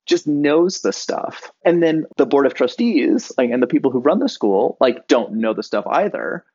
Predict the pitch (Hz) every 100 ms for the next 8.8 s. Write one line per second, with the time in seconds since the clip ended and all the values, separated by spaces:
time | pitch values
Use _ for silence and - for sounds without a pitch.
0 | _ 165 165 165 - 175 160 156 156 -
1 | _ _ 156 156 - 156 156 156 147 151
2 | 147 147 139 127 - 139 139 135 127 120
3 | 113 117 127 131 123 113 113 117 _ _
4 | - 131 123 131 - - 120 117 113 113
5 | 113 113 120 113 113 - 123 107 98 _
6 | _ _ - 135 135 117 117 - 123 107
7 | - 165 120 110 _ - 120 117 127 127
8 | 117 113 110 110 - 113 110 110